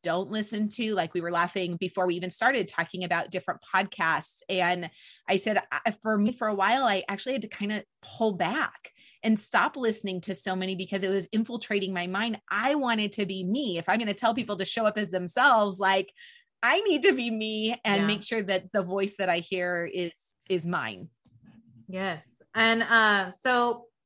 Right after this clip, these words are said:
Speaker 2: share a little bit about your company and what you do and wha-, how you help people. And, um, I would love to hear that.
Speaker 1: Yeah, absolutely. Well, we are a clean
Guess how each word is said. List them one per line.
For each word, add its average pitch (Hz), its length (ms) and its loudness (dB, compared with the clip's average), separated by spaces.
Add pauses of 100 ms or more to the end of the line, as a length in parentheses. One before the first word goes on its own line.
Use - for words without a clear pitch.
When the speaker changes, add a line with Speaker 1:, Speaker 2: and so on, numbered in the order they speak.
(560)
Speaker 2:
share 277 440 2
a 269 40 -8
little 254 200 -2
bit 240 140 -4
about 214 300 0
your 202 160 -4
company 220 600 -6
and 220 160 -4
what 185 200 -2
you 190 180 -4
do 208 300 -4
and 196 180 -4
wha-, 185 80 0
how 180 200 0
you 196 280 -2
help 180 300 -2
people. 240 560 -4
And, 185 420 -2
um, 165 500 -2
I 175 120 0
would 190 120 2
love 185 220 2
to 233 100 0
hear 208 200 -2
that. 170 300 -6 (360)
Speaker 1:
Yeah, 226 560 0 (100)
absolutely. 254 960 2 (420)
Well, 285 440 6
we 294 180 2
are 320 180 6
a 254 500 0
clean 311 500 -2